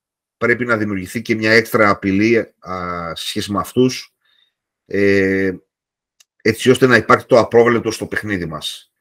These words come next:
Ε, όπως είπα και στο προηγούμενο podcast, στα δύο τελευταία παιχνίδια, ο Κάναν δεν έχει ξεπεράσει το δεκάλεπτο συμμετοχής. Είναι πάρα πολύ σημαντικό από εκεί να υπάρξει απειλή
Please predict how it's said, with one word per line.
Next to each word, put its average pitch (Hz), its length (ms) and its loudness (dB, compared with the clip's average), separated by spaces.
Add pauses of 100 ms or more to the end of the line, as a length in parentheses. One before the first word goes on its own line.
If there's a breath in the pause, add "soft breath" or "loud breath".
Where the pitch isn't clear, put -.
(520)
Ε, 87 760 -6 (1000)
όπως 117 300 -2
είπα 117 160 0
και 101 60 -4
στο 107 120 -6
προηγούμενο 110 420 0
podcast, 107 400 2 (460)
στα 92 180 -4
δύο 101 160 0
τελευταία 98 360 2
παιχνίδια, 98 720 2 (880 soft breath)
ο - 120 -20
Κάναν 107 360 2
δεν 107 140 2
έχει 110 120 -2
ξεπεράσει 95 500 0
το 92 80 -2
δεκάλεπτο 90 760 0
συμμετοχής. 90 960 -2
Είναι 104 220 -6
πάρα 113 300 6
πολύ 104 180 4
σημαντικό 92 840 4 (480)
από 95 280 0
εκεί 101 400 2
να 98 120 2
υπάρξει 104 420 2
απειλή 95 680 4